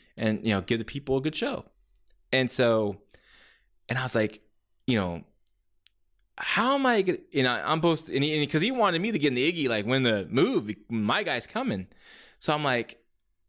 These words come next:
"Now I'm supposed to give you the, you know, the sign, you know, when the move,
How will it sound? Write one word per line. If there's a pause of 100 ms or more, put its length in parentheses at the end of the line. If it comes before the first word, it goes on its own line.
(180)
"Now
I'm
supposed
to
give
you
the,
you
know, (680)
the
sign, (1120)
you
know,
when
the
move,